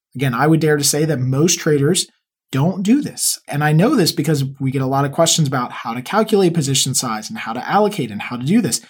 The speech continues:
And that's great that those questions come up 'cause that means it's forefront, it's top of mind.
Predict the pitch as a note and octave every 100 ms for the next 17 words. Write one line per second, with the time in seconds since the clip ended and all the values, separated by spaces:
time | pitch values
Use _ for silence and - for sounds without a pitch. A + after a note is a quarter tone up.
0 | _ _ _ C3+ G3 F3+ C#3 F#3 E3+ C#3
1 | D3 C#3 D3+ - C3+ - D3+ E3 - C3+
2 | D3+ D#3 C#3 C3 - - _ _ - E3+
3 | E3 D#3+ D3+ C#3 - C#3+ C#3 C3+ C#3+ C#3+
4 | C#3